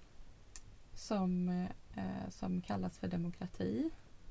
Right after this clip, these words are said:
där alla personer över arton år i Sverige har rätt att genom sin röst tala om vem de tycker ska liksom styra landet. Då innefattar ju det även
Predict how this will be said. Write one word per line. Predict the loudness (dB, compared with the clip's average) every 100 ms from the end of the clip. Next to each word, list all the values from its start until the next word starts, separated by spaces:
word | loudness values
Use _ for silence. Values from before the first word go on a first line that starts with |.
| -10 -12 -12 -12 -12 0
där | 4 8 8 6
alla | 4 4 6 6 6 6 4 2 -4 -12 -2
personer | 0 4 4 4 4
över | 4 2
arton | 2 -2 0 0
år | 0
i | -2
Sverige | -2 -2 0 -2
har | 0 0
rätt | -2 -6 -8 -4
att | -4 -6 -14 -10 -10 -12 -14 -12 -12 -14 -12 -12 -10 -6
genom | 0 4 4 4 2 -2 -14 -14 -8
sin | 2 4 6
röst | 4 2 -2 -4 -6 -8 -10 -14 -14 -16 -14 -12 0
tala | 6 8 8
om | 6 6
vem | 8
de | 8 4
tycker | 2 -2 -2
ska | -2 0 0 -2 -8
liksom | -8 -6 -4 -4 -4
styra | -4 0 2 2
landet. | 2 2 0 -4 -10 -14 -12 -12 -12 -14 -14 -14 -14 -10 -10 -2
Då | 2 4
innefattar | 6 8 8 6 4 0 6
ju | 6
det | 8
även | 8 6 6 4 4 2